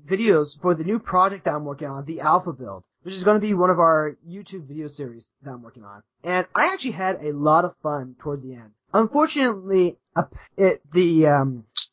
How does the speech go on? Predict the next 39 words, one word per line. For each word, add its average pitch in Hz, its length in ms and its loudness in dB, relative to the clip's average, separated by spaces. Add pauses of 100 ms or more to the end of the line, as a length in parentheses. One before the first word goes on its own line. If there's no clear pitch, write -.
(220)
Murphy's 285 380 0
Law 202 180 4
still 185 220 -6
goes 175 240 -2
into 147 160 -10
effect, 135 480 -12 (260)
and 170 320 -2
you 175 80 -4
still 233 240 2
shouldn't 220 260 -10
keep 226 200 -8
hands 214 300 2
that 170 100 4
only 180 180 4
have 165 220 2
one 170 140 2
or 170 40 0
two 165 140 -8
lands, 165 320 0
because 170 280 -4
even 220 300 2
with 185 240 4 (140)
forty-four 202 560 2
other 175 180 2
lands 185 240 0
in 175 80 -8
the 139 80 -8
deck, 131 240 -10 (460)
there 190 140 2
is 202 300 4
still 214 220 2
a 208 100 0
chance 220 220 0
that 160 140 -12
you 170 60 -10
just 156 280 -10
don't 165 280 2
draw 165 200 4
any. 156 320 -4